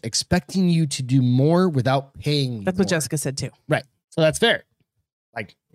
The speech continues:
Speaker 2: I mean, but here's
Speaker 1: I
Speaker 2: the
Speaker 1: signed
Speaker 2: thing.
Speaker 1: on for this. That's what I signed
Speaker 2: Here's
Speaker 1: on
Speaker 2: the
Speaker 1: for.
Speaker 2: thing. Job roles change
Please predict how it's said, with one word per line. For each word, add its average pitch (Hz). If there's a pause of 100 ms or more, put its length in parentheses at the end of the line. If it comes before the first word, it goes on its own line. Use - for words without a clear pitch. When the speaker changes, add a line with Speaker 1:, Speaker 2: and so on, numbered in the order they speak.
(180)
Speaker 2:
I 320
mean, 320
but 302
here's 320
Speaker 1:
I -
Speaker 2:
the 285
Speaker 1:
signed 226
Speaker 2:
thing. 208
Speaker 1:
on 214
for 208
this. 170 (460)
That's 120
what 165
I 165
signed 190
Speaker 2:
Here's 233
Speaker 1:
on 202
Speaker 2:
the -
Speaker 1:
for. 240
Speaker 2:
thing. 147 (2000)
Job 208
roles 220
change 185